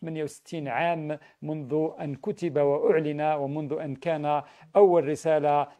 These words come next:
نحو هذه الثورة المجيدة الخالدة التي نعتز أن نكون من أبنائها، وأن نكون من الذين يعني الآن أسماؤنا تشرف بالدكتور والأستاذ.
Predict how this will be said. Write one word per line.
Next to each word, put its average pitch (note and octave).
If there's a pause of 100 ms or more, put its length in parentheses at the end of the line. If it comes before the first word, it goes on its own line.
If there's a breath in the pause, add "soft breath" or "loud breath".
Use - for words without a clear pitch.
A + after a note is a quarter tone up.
نحو E3
هذه D3
الثورة C#3+
المجيدة C3+
الخالدة C3+
التي C3
نعتز C3 (220)
أن D3
نكون C3 (340 soft breath)
من D3+
أبنائها، D#3+
وأن E3+
نكون F#3 (280 soft breath)
من F3
الذين E3+
يعني D#3+ (220 loud breath)
الآن G3+
أسماؤنا F3
تشرف E3
بالدكتور D3+
والأستاذ. F3+